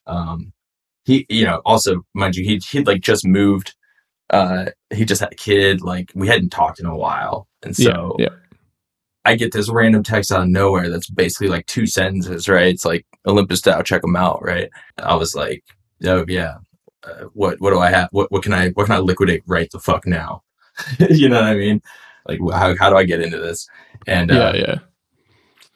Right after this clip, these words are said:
Speaker 1: so, so yeah, I definitely aped first and then asked questions later. Um,
Speaker 2: Mm-hmm.
Speaker 1: it, it, <laughs> I really didn't actually look at the contract. Okay, so first, you remember the first, the very first version of the app, right?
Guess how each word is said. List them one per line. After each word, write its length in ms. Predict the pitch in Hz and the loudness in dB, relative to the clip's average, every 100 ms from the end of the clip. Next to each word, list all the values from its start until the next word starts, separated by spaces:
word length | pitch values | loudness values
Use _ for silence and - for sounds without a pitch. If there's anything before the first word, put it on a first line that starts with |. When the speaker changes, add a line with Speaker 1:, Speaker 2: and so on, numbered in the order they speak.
| _ | _
Speaker 1:
so, 380 | - - 107 98 | -10 2 4 4
so 160 | - 113 | 2 2
yeah, 200 | 101 82 | 4 4
I 80 | 95 | 2
definitely 400 | 120 123 123 101 | 2 4 4 4
aped 220 | 98 92 | 0 -2
first 360 | - 95 92 - | -2 2 2 2
and 100 | 92 | 0
then 80 | 85 | 0
asked 200 | 87 - | -2 -4
questions 420 | 85 - 87 82 | -4 -4 -6 -6
later. 400 | 85 82 87 90 _ - - _ | -8 -2 -2 -2 _ -20 -20 _
Um, 420 | - 87 85 90 127 | -2 0 -2 -2 2
Speaker 2:
Mm-hmm. 380 | 113 110 107 - _ | 4 2 0 -6 _
Speaker 1:
it, 140 | 113 - | 0 0
it, 200 | 110 - - | 0 -2 -2
<laughs> 320 | 180 170 175 | 0 2 4
I 100 | 147 | 4
really 260 | 156 156 151 | 4 4 4
didn't 220 | 147 117 | 2 2
actually 340 | 120 113 135 | 2 2 2
look 160 | 123 123 | 2 0
at 60 | |
the 80 | 107 | -2
contract. 280 | 101 107 110 | -2 -2 0
Okay, 140 | 110 | 0
so 180 | 98 104 | 2 0
first, 320 | 92 113 - | 2 2 2
you 120 | 107 104 | 2 4
remember 200 | 101 101 | 4 2
the 120 | 98 | 0
first, 340 | 101 98 - | 0 -2 -6
the 80 | 82 | -2
very 200 | 98 95 | 2 2
first 260 | 95 90 - | 0 -4 0
version 280 | 95 92 | 0 0
of 60 | 87 | -4
the 100 | 85 | 0
app, 220 | 98 87 | 0 0
right? 280 | 87 92 90 | 0 0 -2